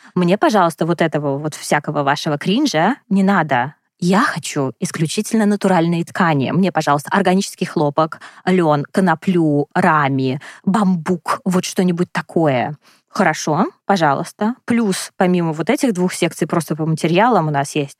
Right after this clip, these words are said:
про производство, те, кто экономят воду, электроэнергию, достигают углеродной нейтральности, есть про локальное производство, есть секция ресейла, где на Ламода можно купить, э,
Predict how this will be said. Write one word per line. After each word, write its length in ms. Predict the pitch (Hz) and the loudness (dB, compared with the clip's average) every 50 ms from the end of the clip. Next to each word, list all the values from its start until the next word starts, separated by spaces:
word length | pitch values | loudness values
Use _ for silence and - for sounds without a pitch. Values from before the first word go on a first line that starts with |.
| _ _ _ _ | _ _ _ _
про 160 | - - 175 185 | -2 0 0 2
производство, 880 | 226 233 240 247 226 214 196 170 156 156 - - - 147 151 151 156 | 2 0 0 0 0 2 2 2 0 -2 -4 -4 -2 0 2 2 0
те, 160 | - - 151 | 0 -4 -8
кто 220 | - - - 143 139 | -8 -4 -4 -4 -4
экономят 500 | - - 151 151 165 185 202 202 - - | -2 -2 0 0 2 2 0 0 -2 0
воду, 480 | 190 202 208 202 190 185 190 190 190 185 | 2 4 4 4 2 2 2 4 4 2
электроэнергию, 880 | 175 175 - - - 190 190 190 175 175 190 196 185 180 170 185 180 180 170 | 0 -2 -4 -2 0 0 2 2 4 4 2 2 2 0 0 -2 -2 -2 -4
достигают 540 | 180 180 185 - - 175 180 175 175 - | -4 -4 -4 -2 -2 0 0 0 0 0
углеродной 440 | 180 180 175 175 175 170 165 165 160 | 0 0 0 2 2 2 0 2 0
нейтральности, 720 | 156 160 160 151 - 170 190 196 196 196 196 - - 196 | 0 0 0 0 2 2 2 2 2 0 -2 -2 -2 -4
есть 260 | 175 160 170 175 - | 0 0 -2 -4 -4
про 140 | - - 175 | -2 2 2
локальное 540 | 165 160 156 - 180 180 185 185 196 196 190 | 4 4 2 2 0 2 2 2 0 -2 0
производство, 880 | - 196 180 180 170 170 165 165 160 160 - - - 170 170 170 180 196 _ _ | 0 2 2 2 0 0 0 0 0 -2 -4 -4 0 2 2 2 2 0 _ _
есть 220 | - 170 175 160 | -2 -2 -2 -2
секция 440 | - - 185 - - - - 175 165 | 0 -2 -4 -4 -2 -2 0 0 2
ресейла, 760 | 160 214 277 - - 220 202 180 170 165 160 151 151 175 240 - _ _ _ - - - - | 2 0 0 0 0 2 2 4 4 4 4 4 4 4 2 0 _ _ _ -20 -18 -4 -2
где 500 | 196 196 165 175 180 175 170 165 165 160 | -2 0 2 2 2 4 4 4 4 4
на 140 | 160 175 165 | 4 4 4
Ламода 400 | 165 165 165 175 185 180 180 175 | 4 4 4 4 4 4 2 2
можно 320 | 170 165 175 175 175 160 | 2 2 2 2 0 -2
купить, 500 | - - 156 - 180 170 - - - - | -2 -8 -4 -2 -2 -2 -2 -6 -6 -2
э, 260 | 170 165 160 160 160 | 2 4 4 4 4